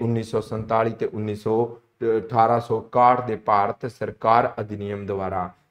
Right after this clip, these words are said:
ਦੱਸੋ ਰਾਜੇ, ਕਿਹੜੇ ਅਧਿਨਿਯਮ ਵਿੱਚ ਮਨਜ਼ੂਰੀ ਦਿੱਤੀ ਗਈ ਸੀ? ਪਿਆਰੇ ਬੱਚਿਓ, ਸਾਰੇ ਬੱਚੇ ਇਹਦਾ answer ਕਰੋ।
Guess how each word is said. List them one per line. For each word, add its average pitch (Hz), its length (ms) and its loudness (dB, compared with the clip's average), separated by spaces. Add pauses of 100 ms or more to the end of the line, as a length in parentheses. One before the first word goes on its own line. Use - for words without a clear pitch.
(120)
ਦੱਸੋ 123 300 4
ਰਾਜੇ, 107 340 -2 (380)
ਕਿਹੜੇ 147 480 4
ਅਧਿਨਿਯਮ 110 420 -4
ਵਿੱਚ 107 240 -4
ਮਨਜ਼ੂਰੀ 110 500 -2
ਦਿੱਤੀ 104 400 -8
ਗਈ 101 120 -6
ਸੀ? 101 140 -8
ਪਿਆਰੇ 107 300 -2
ਬੱਚਿਓ, 101 340 -8
ਸਾਰੇ 139 540 0
ਬੱਚੇ 110 400 -8
ਇਹਦਾ 104 280 -4 (100)
answer 101 420 -8
ਕਰੋ। 104 280 -6